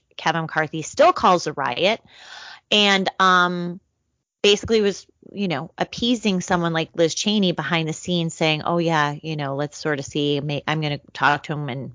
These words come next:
we'll see if he's gonna resign," that sort of thing. So they're both snakes. So why would we trust them to lead a Republican House or Republican Senate when we know what,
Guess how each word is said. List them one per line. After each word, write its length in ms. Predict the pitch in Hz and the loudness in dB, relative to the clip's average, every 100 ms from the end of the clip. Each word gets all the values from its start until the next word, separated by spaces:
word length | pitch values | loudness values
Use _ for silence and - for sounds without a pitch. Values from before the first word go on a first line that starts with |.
| - | -8
we'll 140 | 151 | -8
see 180 | - 151 | -2 -4
if 80 | 135 | -2
he's 180 | 143 - | -6 -4
gonna 200 | 131 131 | -6 -4
resign," 440 | 135 131 135 139 | -4 -2 -2 -2
that 180 | 117 - | -4 -4
sort 200 | 120 110 | -6 -6
of 60 | |
thing. 200 | - - - _ - - - - _ - | -6 -8 -10 _ -20 -20 -20 -20 _ 4
So 160 | 269 | 6
they're 100 | 285 | 8
both 240 | 285 302 - | 8 6 4
snakes. 640 | - 370 226 - - - _ _ | 2 4 4 -2 -18 -20 _ _
So 380 | - 269 240 202 | 2 6 8 6
why 340 | - - 214 220 | 0 0 4 4
would 160 | 285 | 4
we 300 | 262 302 269 - _ - | 4 2 2 -6 _ -6
trust 300 | - 302 - | 0 0 2
them 340 | 190 165 180 - - | 0 0 -4 -12 -8
to 240 | 226 208 | -4 -4
lead 560 | 180 202 214 208 202 196 _ - _ _ - | -2 -2 0 0 -2 -10 _ -20 _ _ 4
a 60 | |
Republican 720 | 190 185 196 - 208 185 175 - _ | 4 6 2 2 0 0 -2 -8 _
House 480 | - 160 156 208 - | -2 2 4 2 2
or 120 | 165 | 2
Republican 600 | 151 175 160 165 165 156 | 2 0 -2 -4 -8 -12
Senate 440 | - 240 208 156 - _ _ _ _ | 0 2 4 2 -2 _ _ _ _
when 460 | 165 185 190 180 180 - | 0 4 4 4 0 -6
we 260 | 175 190 202 | -6 0 2
know 560 | 185 202 214 185 180 - _ _ _ _ _ _ _ _ | 4 6 6 6 2 -4 _ _ _ _ _ _ _ _
what, 380 | - 185 175 165 | -16 -2 0 0